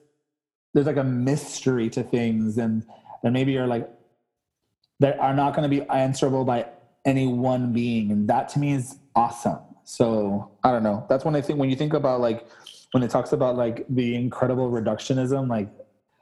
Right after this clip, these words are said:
our capacity, our, the human being's capacity to, like,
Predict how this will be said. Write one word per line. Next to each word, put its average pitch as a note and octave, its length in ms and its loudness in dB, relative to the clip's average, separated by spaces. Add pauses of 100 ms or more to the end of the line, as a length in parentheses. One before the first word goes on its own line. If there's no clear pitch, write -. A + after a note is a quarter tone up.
(260)
our C3+ 160 4
capacity, C#3 840 0 (1800)
our, D3 420 0 (280)
the D3 100 4
human G3+ 280 0
being's F3+ 240 0
capacity B2+ 560 0
to, - 140 -4
like, A2+ 340 -2